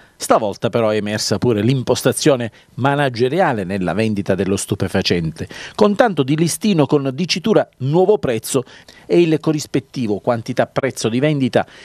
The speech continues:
incollato sul tavolo davanti al quale si alternavano gli acquirenti con metodica e paziente fila. Siamo al Viale Nitta, dove i militari hanno fatto una irruzione, sorprendendo i due mentre stavano ancora pesando della droga.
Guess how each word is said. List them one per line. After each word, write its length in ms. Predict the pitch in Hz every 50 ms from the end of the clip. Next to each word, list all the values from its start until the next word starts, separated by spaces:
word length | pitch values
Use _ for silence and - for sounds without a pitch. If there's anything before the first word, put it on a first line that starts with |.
| - - -
incollato 540 | - 196 196 175 214 202 202 220 208 - 156
sul 200 | - - 156 143
tavolo 280 | - 214 170 143 131 127
davanti 340 | 120 135 139 156 160 160
al 100 | 190 147
quale 300 | - - 165 131 107 - _ _ _ - -
si 160 | - - -
alternavano 640 | 170 156 - - 160 - 143 170 180 156 131 117 110
gli 100 | 107 110
acquirenti 520 | 120 - - - 156 160 127 107 82 - 98
con 220 | - 117 107 104
metodica 800 | 98 107 135 143 - - 175 156 131 123 117 104 - 107 101 - -
e 140 | - 139 127
paziente 680 | - - 113 107 101 95 110 131 135 135 139 131 156 143
fila. 280 | - - - 76 78 80
Siamo 400 | - - 180 175 139 117 95 - - - - - - _ -
al 220 | - 95 110 127
Viale 340 | 127 127 143 170 165 175 175
Nitta, 400 | 151 131 113 - - 107 98 98 - - _ _ _ _ _
dove 180 | - 190 196 190
i 40 | 185
militari 400 | 185 185 170 175 214 180 143 131
hanno 140 | 120 127
fatto 340 | 120 165 156 - - - 117 -
una 280 | 196 151 151 143 135 -
irruzione, 840 | - 175 135 135 135 139 139 - - - - 170 170 156 135 120 117 - _ _ _ _
sorprendendo 720 | _ - - 185 175 - - 180 165 165 165 151 139 135
i 60 | 147 151
due 180 | 156 151 127
mentre 300 | 123 139 131 120 - 113
stavano 300 | 110 - 143 123 113 110
ancora 300 | 113 107 - - 107 -
pesando 580 | - - 131 120 113 101 110 123 120 123 123 120
della 280 | 107 113 107 110 113
droga. 440 | 107 98 107 95 95 95 95 95 90